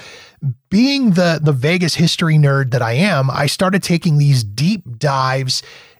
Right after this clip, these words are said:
into Las Vegas history. They were long form documentary style podcast episodes. There was music, there was sound effects, there was voice production.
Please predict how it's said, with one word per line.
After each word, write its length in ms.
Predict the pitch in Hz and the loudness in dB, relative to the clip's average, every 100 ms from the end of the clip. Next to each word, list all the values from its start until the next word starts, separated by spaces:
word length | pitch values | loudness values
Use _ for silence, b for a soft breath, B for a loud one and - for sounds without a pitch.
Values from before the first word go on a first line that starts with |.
| _ - | _ -2
into 540 | 175 175 170 - 143 | 2 2 2 2 2
Las 360 | 131 123 123 - | 2 0 -2 -2
Vegas 340 | 113 107 127 | -2 -2 -2
history. 400 | 202 214 - 113 | -2 -2 -2 -4
They 140 | 123 | -4
were 160 | 123 127 | -2 -2
long 580 | 117 117 143 175 202 214 | -2 0 2 2 2 0
form 560 | - 180 156 151 151 | 0 0 0 0 -2
documentary 800 | 110 131 156 - 190 160 160 156 | -2 -2 -2 0 2 2 0 -2
style 580 | - - 135 127 123 117 B B B - | -4 -2 -2 0 -2 -4 B B B -8
podcast 600 | - 170 170 143 98 - | -4 -2 -2 -4 -4 -6
episodes. 500 | - 98 104 87 87 | -6 -6 -4 -6 -4
There 100 | 104 | -6
was 160 | 90 120 | -4 0
music, 440 | 180 208 165 - | 2 2 0 -4
there 80 | 92 | -6
was 120 | - | -4
sound 300 | - 180 180 | -4 -2 -2
effects, 380 | 160 180 165 - | -2 -4 -4 -4
there 120 | 110 | -6
was 180 | 95 92 | -6 -6
voice 300 | 107 180 180 | -2 0 0
production. 560 | - 165 160 - 170 | -2 -2 -2 0 2